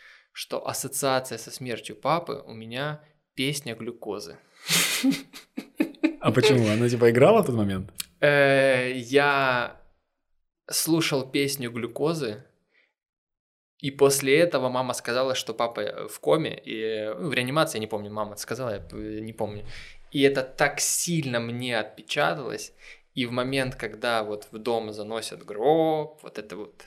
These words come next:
Speaker 1: вот эти все.
Speaker 2: Играет песня «Глюкоза».
Speaker 1: Я на компьютере слушаю песню «Глюкозы», и она, м, она стала ассоциацией. И мне казалось, что мне, она была грустная, уже не, какая песня? А, «Глюкоза, Москва слезам не верит».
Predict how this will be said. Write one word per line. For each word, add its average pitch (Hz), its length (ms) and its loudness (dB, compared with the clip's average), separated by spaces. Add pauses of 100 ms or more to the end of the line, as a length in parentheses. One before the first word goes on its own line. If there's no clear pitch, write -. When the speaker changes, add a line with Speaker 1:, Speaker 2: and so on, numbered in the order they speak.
(160)
Speaker 1:
вот - 140 -8
эти - 160 -6
все. 185 500 -2
Speaker 2:
Играет 117 320 4
песня 123 200 4
«Глюкоза». 113 420 2 (560)
Speaker 1:
Я 143 240 2
на 135 100 -2
компьютере 131 560 -2
слушаю 135 380 -6
песню 131 320 -6
«Глюкозы», 135 500 -4 (960)
и 123 560 0
она, 131 760 2
м, 110 560 -14 (280)
она 147 260 6
стала 151 340 6
ассоциацией. 147 880 0
И 131 40 -4
мне 143 160 0
казалось, 170 380 6
что - 140 -2
мне, 160 320 2 (100)
она 165 180 4
была 143 200 4
грустная, 139 380 -2
уже 123 120 -4
не, 147 80 -4
какая 143 340 -6
песня? 120 340 -12 (480)
А, 131 460 4
«Глюкоза, 143 540 4
Москва 131 360 2
слезам 127 360 -2
не 110 100 -6
верит». 104 400 -8